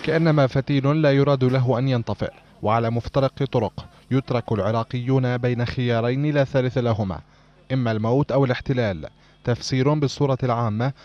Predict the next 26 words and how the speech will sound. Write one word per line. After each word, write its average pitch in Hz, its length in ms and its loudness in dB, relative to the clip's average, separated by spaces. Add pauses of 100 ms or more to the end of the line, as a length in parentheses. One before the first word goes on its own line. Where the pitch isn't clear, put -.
(140)
والصورة 127 760 0
قاتمة. 117 520 -2 (840)
فمنذ 151 480 4
دخول 151 420 4
القوات 135 460 0
الأمريكية 123 600 -2
العراق 117 540 -2
عام 120 180 0
ألفين 120 360 -2
وثلاثة 123 540 0
وحتى 143 380 0
اليوم، 110 300 -2 (560)
يرفض 127 360 -2
العراق 113 460 0
مبدأ 131 420 2
الاحتلال، 117 720 0 (480)
لكن 95 400 -4
العراقي 120 680 0
يحتكم 127 520 0
إلى 113 100 -2
القول 143 340 0
المأثور: 135 640 0 (360)
"مجبر 120 580 0
أخاك 127 640 0
لا 127 160 2
بطل". 113 380 -2